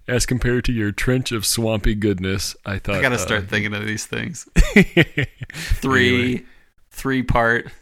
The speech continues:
Speaker 2: trench, swampy goodness. Yeah.
Speaker 1: Goalie,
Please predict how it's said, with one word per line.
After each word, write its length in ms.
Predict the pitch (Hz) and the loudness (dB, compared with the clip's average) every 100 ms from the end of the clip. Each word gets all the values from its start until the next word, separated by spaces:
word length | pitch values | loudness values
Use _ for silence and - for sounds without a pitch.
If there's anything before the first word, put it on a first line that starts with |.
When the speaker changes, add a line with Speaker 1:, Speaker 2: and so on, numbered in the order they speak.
| - | -12
Speaker 2:
trench, 600 | - 135 139 131 - - | -4 -2 -2 -6 -10 -12
swampy 680 | - - 120 117 127 117 - | -10 -4 -2 0 -2 -4 -8
goodness. 640 | - 120 117 120 120 - - _ - - - - _ _ | -4 -2 -2 -2 -2 -4 -6 _ -20 -20 -20 -20 _ _
Yeah. 160 | 107 110 | -6 0
Speaker 1:
Goalie, 480 | 110 120 123 123 | 0 2 0 0